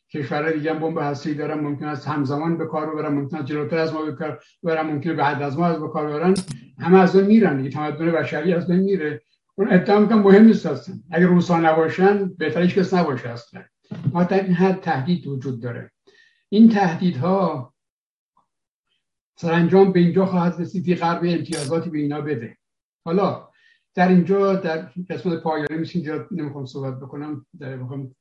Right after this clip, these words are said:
صحبت دوستانم بشنوم. به این، اه، صحبت‌های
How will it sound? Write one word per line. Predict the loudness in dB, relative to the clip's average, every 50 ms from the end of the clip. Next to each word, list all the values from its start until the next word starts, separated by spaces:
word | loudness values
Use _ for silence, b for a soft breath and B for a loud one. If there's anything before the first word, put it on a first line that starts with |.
| _
صحبت | _ -16 -12 -10 -10 -10
دوستانم | -10 -10 -12 -10 -10 -8 -8 -6
بشنوم. | -6 -8 -10 -10 -12 -12 -10 -6 -4 -6 -6 -6 b b b b b b b 0
به | 6
این، | 6 6 6 6 4 4 2 2 2 -2 -6 -10 -6 -4
اه، | -4 -2 -2 -2 -4 -4
صحبت‌های | -8 -8 -4 -2 -2 -2 -2 -2 -4 -6 -6 -4 -4 -2 0 2 2 2 2 0 -2